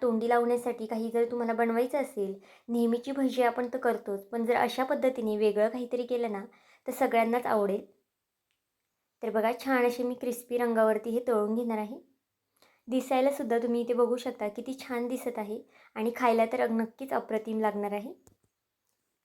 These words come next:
आणि मी कंटिन्यू इथे मी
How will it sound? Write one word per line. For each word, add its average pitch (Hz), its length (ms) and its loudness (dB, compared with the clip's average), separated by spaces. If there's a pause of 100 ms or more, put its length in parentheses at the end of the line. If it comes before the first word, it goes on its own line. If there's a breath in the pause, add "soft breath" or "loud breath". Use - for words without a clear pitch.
(720)
आणि 226 260 2
मी 240 200 2 (280)
कंटिन्यू 262 480 2
इथे 269 240 -4
मी 220 240 -2